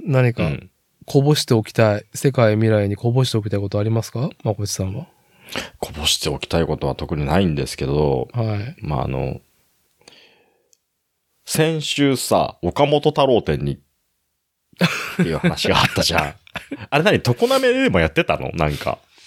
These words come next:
Speaker 1: まこっちが行ったのは愛知県美術館のね。
Speaker 2: うん。そうそうそう。
Speaker 1: はい。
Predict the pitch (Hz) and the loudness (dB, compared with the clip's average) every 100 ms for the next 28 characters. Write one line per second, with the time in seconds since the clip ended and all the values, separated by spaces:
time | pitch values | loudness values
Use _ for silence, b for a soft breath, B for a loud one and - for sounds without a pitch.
0 | b b b b b _ _ _ _ _ | b b b b b _ _ _ _ _
1 | _ _ - 160 214 339 - 240 214 190 | _ _ 0 2 4 0 0 -2 0 0
2 | 233 220 202 226 180 151 156 - 160 156 | 0 2 2 2 0 0 0 0 0 0
3 | 151 156 143 135 104 92 110 208 - _ | 2 0 0 0 0 0 0 0 -2 _
4 | B B B _ _ _ _ _ _ _ | B B B _ _ _ _ _ _ _
5 | _ - 113 87 85 73 71 62 _ _ | _ -4 -2 0 -2 -6 -6 -8 _ _
6 | _ _ _ _ 131 117 107 | _ _ _ _ -2 -2 -2